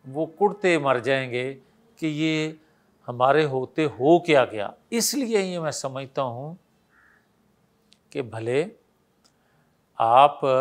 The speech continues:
पार्लिमानी कमीशन बनाएं, भले आप अदालती कमीशन बनाएं, मगर ये नहीं होना चाहिए कि जो मैं कहूँ वो ठीक है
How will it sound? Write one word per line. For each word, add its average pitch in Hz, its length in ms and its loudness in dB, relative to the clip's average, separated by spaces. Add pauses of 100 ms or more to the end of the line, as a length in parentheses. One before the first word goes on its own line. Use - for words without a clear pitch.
(760)
पार्लिमानी 127 640 0
कमीशन 135 500 -10
बनाएं, 151 420 -6 (1080)
भले 139 560 2 (480)
आप 131 400 6
अदालती 117 540 -2
कमीशन 123 560 -12
बनाएं, 139 480 -6 (920)
मगर 156 500 4 (300)
ये 156 380 -2
नहीं 202 200 0
होना 143 300 -2
चाहिए 135 540 -2 (480)
कि 160 100 -2
जो 175 280 2
मैं 170 440 2
कहूँ 175 380 -2
वो 175 120 2 (100)
ठीक 131 340 -8
है 175 340 2